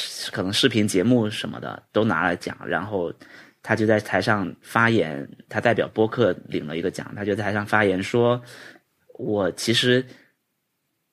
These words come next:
好像今天来现场很多作家都在领奖，我好像跟大家也没什么关系，但实际上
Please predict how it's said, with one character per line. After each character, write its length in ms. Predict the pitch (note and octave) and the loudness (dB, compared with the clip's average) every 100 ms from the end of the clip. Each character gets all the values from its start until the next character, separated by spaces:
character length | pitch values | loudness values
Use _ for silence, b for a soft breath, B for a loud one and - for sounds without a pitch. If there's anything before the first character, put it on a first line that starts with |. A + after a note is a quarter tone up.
| _ _ | _ _
好 180 | - G#2+ | -4 -2
像 160 | B2+ C#3+ | 0 0
今 140 | C#3 | 2
天 260 | C3+ C3+ - _ - | 0 -2 -10 _ -2
来 120 | G#2 | 0
现 160 | C#3 | 2
场 140 | B2 E2+ | 2 0
很 160 | - | -2
多 100 | F2+ | -2
作 220 | G#2+ D3 B2 | 0 4 4
家 160 | A2 | 2
都 140 | A2 G#2+ | 0 0
在 100 | G#2 | 0
领 220 | D#2 F#2+ | 0 -4
奖， 160 | - - - _ _ _ _ _ _ | -6 -8 -20 _ _ _ _ _ _
我 100 | - | -2
好 100 | G#2+ | 0
像 160 | G2 G#2 | 0 0
跟 120 | G#2 | 0
大 100 | G#2+ | 0
家 100 | G#2 | 2
也 80 | F2+ | 2
没 140 | D#2+ | 0
什 100 | F2 | -6
么 60 | E2+ | -6
关 240 | - E2+ | -4 -4
系， 240 | G2+ F2+ - b b b | -4 -6 -10 b b b
但 120 | - A#2 | -4 0
实 140 | A#2 | 2
际 80 | A#2+ | 2
上 260 | B2 A2+ | 2 0